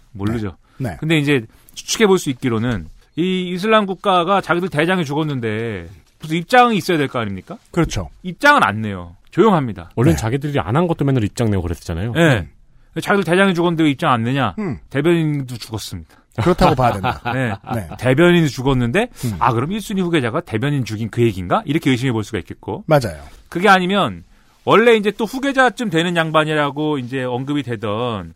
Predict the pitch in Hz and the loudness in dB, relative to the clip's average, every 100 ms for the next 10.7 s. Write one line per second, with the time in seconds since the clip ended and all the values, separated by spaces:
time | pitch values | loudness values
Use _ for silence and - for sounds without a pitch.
0 | - 127 92 151 175 151 143 131 123 147 | -8 -8 0 2 4 4 4 4 2 -2
1 | 95 - 92 85 87 95 85 117 76 - | -6 -8 -8 -8 -8 -8 -10 -12 -18 -8
2 | 127 120 147 151 127 107 165 147 123 101 | -4 0 0 0 -2 0 2 2 2 -2
3 | 90 139 117 82 180 127 - - 143 151 | -4 -2 -2 -4 -10 -12 -10 -2 0 2
4 | 151 - 151 135 110 82 82 80 82 - | 0 2 2 2 -2 -6 -10 -16 -20 -20
5 | _ - 165 165 170 127 87 - 123 104 | _ -2 2 4 2 0 -6 -6 -4 -4
6 | 101 120 127 156 123 80 - - - - | -4 -4 -2 -2 -4 -6 -16 -20 -20 -10
7 | 139 139 127 131 160 151 147 120 214 214 | -2 0 2 2 2 2 2 0 2 2
8 | 196 160 127 127 113 117 123 131 110 123 | 2 0 0 0 0 0 0 -2 -2 -2
9 | 107 - 139 - 220 - 214 175 - 160 | -4 -4 -4 -2 -2 -2 -4 -2 0 -2
10 | 123 107 - - 143 160 | -2 -6 -12 -4 -2 0